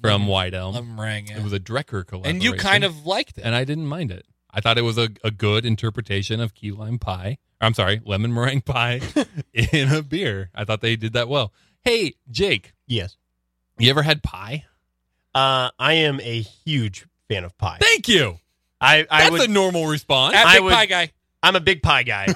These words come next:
Speaker 1: <laughs>
Speaker 3: Uh, pie over cake every day of the week.
Speaker 1: Mm.
Speaker 2: Whoa.
Speaker 3: Yeah.
Speaker 1: Ah, my brother's the same way.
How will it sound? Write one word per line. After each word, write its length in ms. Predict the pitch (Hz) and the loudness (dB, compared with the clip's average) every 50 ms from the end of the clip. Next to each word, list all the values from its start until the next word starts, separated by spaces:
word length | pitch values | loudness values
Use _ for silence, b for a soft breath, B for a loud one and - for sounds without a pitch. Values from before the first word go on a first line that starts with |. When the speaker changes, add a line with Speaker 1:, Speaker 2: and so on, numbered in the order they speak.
| - | -2
Speaker 1:
<laughs> 220 | - 196 175 - - | 0 -2 -2 0 2
Speaker 3:
Uh, 600 | 165 160 156 156 151 151 147 147 143 143 135 135 - | 4 4 6 6 6 4 4 4 4 2 0 -2 -4
pie 320 | - - 190 190 185 180 175 | -6 -6 -4 0 0 0 0
over 220 | 170 160 139 139 127 | -2 -4 -6 -10 -10
cake 280 | - - 131 117 107 123 | -6 -4 -4 -4 -4 -6
every 160 | 117 110 113 | -6 -6 -4
day 80 | 107 101 | -4 -4
of 60 | 95 | -4
the 60 | 92 | -4
week. 180 | 92 92 85 87 | -8 -10 -8 -8
Speaker 1:
Mm. 420 | 220 339 392 320 214 175 127 98 90 _ | -8 -6 -4 -4 -4 -4 -4 -6 -12 _
Speaker 2:
Whoa. 440 | 117 127 170 240 208 - - _ _ _ - | -6 -4 -2 -2 -2 -4 -10 _ _ _ -2
Speaker 3:
Yeah. 200 | - 123 110 - - _ _ _ - | 0 2 2 0 -2 _ _ _ -14
Speaker 1:
Ah, 200 | - 107 117 110 | -10 -8 -8 -4
my 100 | 107 120 | -4 -4
brother's 380 | 110 113 135 156 156 156 135 104 | -2 0 -2 -2 0 -4 -4 -6
the 80 | 104 | -8
same 280 | - - 139 127 123 120 | -10 -6 -4 -4 -2 -2
way. 320 | 120 127 123 113 98 - | -2 0 0 -2 -2 -4